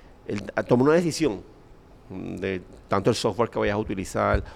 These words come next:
o el camino que vayas a tomar en resolver un, en hacer una solución, etcétera. Eso co-, le consume la mente a personas como nosotros,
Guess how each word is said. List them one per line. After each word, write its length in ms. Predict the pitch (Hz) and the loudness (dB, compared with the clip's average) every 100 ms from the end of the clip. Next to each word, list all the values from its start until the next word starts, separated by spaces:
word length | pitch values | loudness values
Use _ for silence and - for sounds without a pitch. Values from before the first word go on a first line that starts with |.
| - - - - | -18 -20 -14 -2
o 240 | 101 101 | 2 4
el 100 | 98 | 2
camino 320 | - 95 104 | 2 2 2
que 80 | 107 | 4
vayas 180 | 110 113 | 4 4
a 40 | |
tomar 360 | 107 104 110 107 | 2 2 4 2
en 100 | 104 | 0
resolver 340 | 101 98 98 92 | -6 -4 -2 0
un, 140 | 90 - | 0 2
en 200 | 92 90 | 4 4
hacer 180 | 85 92 | 4 0
una 140 | 110 | -2
solución, 420 | 107 107 92 107 | -4 -6 -6 -6
etcétera. 400 | 107 139 110 92 - - - - - - - - | -6 -6 -4 -6 -8 -18 -20 -20 -20 -20 -14 -10
Eso 420 | 104 127 131 127 - - - | -4 2 2 0 -8 -20 -18
co-, 120 | - 113 | -6 -4
le 140 | 113 | -4
consume 380 | 104 95 143 143 | -6 -4 -2 0
la 100 | 127 | -2
mente 340 | 131 143 - 107 | -2 -4 -4 -6
a 60 | |
personas 340 | 95 - 101 101 | -6 -6 -6 -6
como 220 | - 127 | -4 -2
nosotros, 640 | 127 113 131 117 101 98 | -2 -2 -2 -2 -2 -4